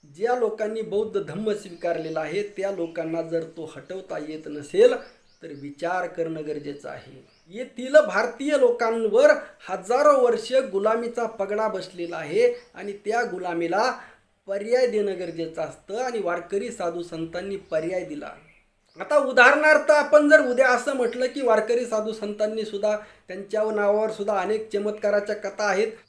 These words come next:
जगद्गुरु श्री संत तुकाराम महाराज विमानामध्ये बसून वैकुंठाला गेले, ज्ञानेश्वर महाराजांनी भिंत चालवली, मग आता तुकाराम महाराजांना स्वीकारायचं नाही, ज्ञानेश्वर महाराजांना स्वीकारायचं नाही. मग तुमच्या समोर पर्याय म्हणून बागेश्वर धाम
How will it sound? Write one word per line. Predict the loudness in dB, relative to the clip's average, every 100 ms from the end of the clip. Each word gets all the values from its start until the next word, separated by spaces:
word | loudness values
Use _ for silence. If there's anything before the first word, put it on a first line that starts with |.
| _
जगद्गुरु | -6 -6 -4 -8
श्री | -8 -8
संत | -6 -6 -6
तुकाराम | -8 -4 -2 0 -2
महाराज | -4 -4 -4
विमानामध्ये | -4 -2 0 0 0 0
बसून | -2 -4 -2
वैकुंठाला | -2 -2 -4 -4 0 0 0
गेले, | -2 -2 -4 -6 -12 _ -14
ज्ञानेश्वर | -8 -4 -4 0 0
महाराजांनी | 0 0 0 0 -4
भिंत | -6 -6 -2 -2
चालवली, | 0 0 2 0 -2 -10 -16 _
मग | -6 -2
आता | 0 0
तुकाराम | -4 -4 -2 0 0
महाराजांना | -2 -2 -2 -4
स्वीकारायचं | -6 -8 -4 -2 -2 -4 -4
नाही, | -4 -8 -14 _ -18
ज्ञानेश्वर | -8 -4 -4 -2 -2
महाराजांना | 0 0 2 0 -2
स्वीकारायचं | -4 -10 -4 0 0 0 -4
नाही. | -4 -6 -4
मग | -2 -2 -4
तुमच्या | -8 0 0
समोर | 2 2 8 8 8
पर्याय | 4 0 4 6 6
म्हणून | 4 4 4 2
बागेश्वर | 2 2 2 0 2 0
धाम | 0 -4 -4